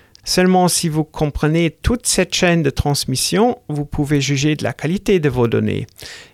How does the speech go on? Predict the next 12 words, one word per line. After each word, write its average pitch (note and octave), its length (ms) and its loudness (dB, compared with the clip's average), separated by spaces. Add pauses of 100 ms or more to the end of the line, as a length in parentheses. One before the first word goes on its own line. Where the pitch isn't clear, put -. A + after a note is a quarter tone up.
Et C3 280 2
éventuellement, C#3 840 2
cette - 280 -2
analyse C#3 680 0
vous C#3+ 140 -2
donne C#3 260 2
des A#2+ 220 0
idées D#3 360 0
comment F3 600 0
améliorer C3 680 0
la A2+ 160 -2
qualité. - 460 -10